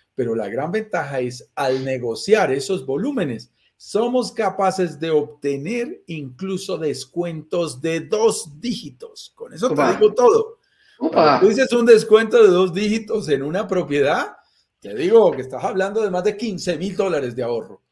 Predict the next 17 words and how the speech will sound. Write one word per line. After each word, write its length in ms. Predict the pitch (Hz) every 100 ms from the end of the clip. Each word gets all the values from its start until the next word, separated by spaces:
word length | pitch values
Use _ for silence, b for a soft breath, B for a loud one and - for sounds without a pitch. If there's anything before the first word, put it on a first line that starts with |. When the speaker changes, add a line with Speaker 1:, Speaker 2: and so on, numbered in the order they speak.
| _ _
Speaker 1:
¿Por 260 | - 147 143
Speaker 2:
Claro. 240 | - 127
Speaker 1:
qué? 220 | 110 110 - _ _
Porque 400 | 135 123 131 -
compraste 1040 | 113 110 107 - 131 151 147 - 180 180
al 260 | - 117 104
interior 800 | 104 98 95 90 104 131 160 156
de 160 | 95 95
una 400 | 107 120 117 -
comunidad. 580 | 110 98 92 87 82 _ _ _ _ _
Y 60 |
si 160 | 123 123
lo 160 | 120 110
que 100 | 120
necesitas 560 | 113 113 165 170 165
son 260 | - 165 -
plazos, 540 | 190 202 185 196 -